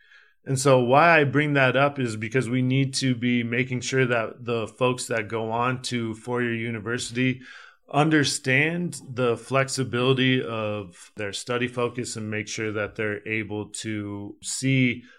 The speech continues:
the wide range of opportunities that their particular study focus may offer them.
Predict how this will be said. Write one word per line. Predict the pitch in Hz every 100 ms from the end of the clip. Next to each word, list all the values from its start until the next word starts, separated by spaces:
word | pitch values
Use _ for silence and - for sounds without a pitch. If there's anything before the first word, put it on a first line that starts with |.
| _
the | -
wide | 110 117 120
range | 117 120 107
of | 104
opportunities | 110 107 110 - 113 110 104 104 104 85
that | 107 104 98 -
their | 104 104 104 104
particular | - 104 - 113 113 107 101
study | - 113 110
focus | 110 117 104 - 104 95
may | 113 98
offer | 92 92 - 101
them. | 90 71 87